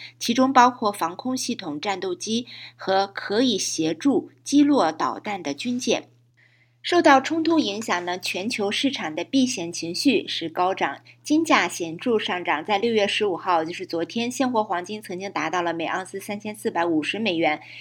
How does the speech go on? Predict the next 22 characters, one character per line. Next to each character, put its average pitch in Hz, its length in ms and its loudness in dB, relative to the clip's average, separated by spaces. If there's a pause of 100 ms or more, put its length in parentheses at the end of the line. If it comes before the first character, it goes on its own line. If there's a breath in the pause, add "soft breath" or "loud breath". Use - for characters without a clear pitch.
(140 loud breath)
已 185 120 -4
经 214 180 -2
是 202 120 -4
接 233 200 2
近 214 200 -4
历 208 120 -2
史 175 160 -4
高 202 240 0
点， 160 220 -2
四 - 200 -6
月 202 140 2
份 185 180 -6
的 170 260 4 (280 loud breath)
三 247 220 -2
千 240 200 0
五 190 80 -2
百 208 140 2
美 170 160 -2
元 151 120 0
每 - 200 -6
盎 180 140 -6
司。 - 340 -4